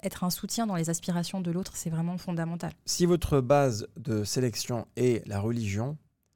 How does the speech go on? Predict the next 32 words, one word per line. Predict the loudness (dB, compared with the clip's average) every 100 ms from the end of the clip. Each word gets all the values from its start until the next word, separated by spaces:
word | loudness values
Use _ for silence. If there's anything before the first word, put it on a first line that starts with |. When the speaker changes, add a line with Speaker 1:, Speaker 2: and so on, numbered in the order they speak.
| _ _ _
Speaker 2:
vous | 0
ne | 2
perdrez | 4 4 4
jamais. | 2 0 -2 -8 _ _ _ _ _ _
Speaker 1:
Hmm. | -20 -20 -12
Speaker 2:
Parce | -8 -2
que | 2
vous | 6
avez | 6 4
choisi | 4 6
le | 6
meilleur | 6 4 4 2 2
critère. | -4 0 0 0 -4 _ _ _ _
La | 0
personne, | 2 2 2 2
elle | 0
craint | -2 2 2
Allah, | 4 4 4 0 _ _ -4
elle | 0
va | 4 2
toujours | 2 0 0 0
se | 0
rappeler | 0 0 0 2
d'Allah | 2 2 0 -2 _ _ _ -2
dans | 0
les | 2
moments | 2 0
difficiles | -2 -2 -2 0 0 -2 -6 _ _ _
et | 0
elle | 0
va |
toujours | 2 0 2 0 -2